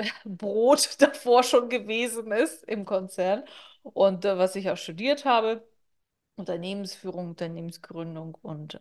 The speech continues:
äh, Marketing halt, Schwerpunkte. Und ja, also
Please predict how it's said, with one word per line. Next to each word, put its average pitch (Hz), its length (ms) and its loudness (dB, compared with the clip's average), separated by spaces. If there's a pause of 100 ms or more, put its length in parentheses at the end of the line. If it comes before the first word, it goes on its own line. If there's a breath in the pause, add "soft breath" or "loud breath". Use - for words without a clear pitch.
äh, 151 200 -8
Marketing 220 760 -4
halt, 226 300 -2 (360)
Schwerpunkte. 208 840 -8 (520 soft breath)
Und 170 320 -2 (600)
ja, 202 360 6
also 214 260 4